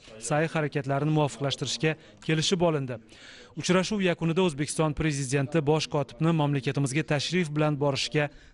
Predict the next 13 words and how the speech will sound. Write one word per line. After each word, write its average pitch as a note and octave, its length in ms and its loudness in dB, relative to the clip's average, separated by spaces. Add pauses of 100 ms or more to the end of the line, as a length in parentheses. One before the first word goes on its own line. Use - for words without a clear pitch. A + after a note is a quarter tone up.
(140)
taklif D#3 400 0
etdi. C#3 320 -4 (560)
Husayn F3 480 0
Ibrohim C#3+ 400 -2
Toha D#3+ 320 0
bu E3 240 -2
taklifni F3+ 640 2
mamnuniyat D3 640 4
bilan D3 300 -2 (100)
qabul C#3 320 0
qildi. C#3 320 0 (1300)
Shundan F3+ 400 4
so'ng G3 240 0